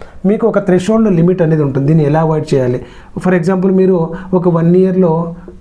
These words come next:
టూ ల్యాక్ కనుక యూజ్ చేస్తే card to card variation ఉంటుంది చెప్తున్నాను. కొన్ని కార్డ్స్కి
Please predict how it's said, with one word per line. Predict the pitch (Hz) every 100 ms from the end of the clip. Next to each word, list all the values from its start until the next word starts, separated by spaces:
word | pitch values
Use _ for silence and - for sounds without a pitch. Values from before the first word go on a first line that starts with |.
| -
టూ | 220
ల్యాక్ | 220 202 165
కనుక | 170 160
యూజ్ | 170 165 160 156
చేస్తే | 135 - 151 127 - - - - - - - - -
card | 175 190
to | 180
card | 151
variation | 151 151 147
ఉంటుంది | 139 143 247
చెప్తున్నాను. | - 131 147 165
కొన్ని | 233 190 180
కార్డ్స్కి | 180 175 202 175